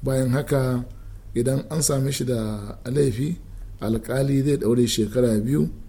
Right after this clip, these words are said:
ko kuma ya biya tarar miliyan goma ko kuma duk gaba ɗaya biyun gaba ɗaya. Ya biya tara ya kuma je gidan kaso na shekara biyu. Shi ne aka yi muhawara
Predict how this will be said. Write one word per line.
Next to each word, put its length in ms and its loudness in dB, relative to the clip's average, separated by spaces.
ko 180 2
kuma 360 4
ya 100 6
biya 280 8
tarar 680 4
miliyan 420 -6
goma 380 -2
ko 100 -4
kuma 180 -2
duk 180 2
gaba 260 -4
ɗaya 160 0
biyun 220 -2
gaba 260 -8
ɗaya. 160 -8
Ya 120 2
biya 380 4
tara 560 0
ya 80 0
kuma 320 2
je 200 0
gidan 300 2
kaso 420 2
na 400 0
shekara 840 -4
biyu. 160 2
Shi 140 -4
ne 100 0
aka 180 -2
yi 80 2
muhawara 600 2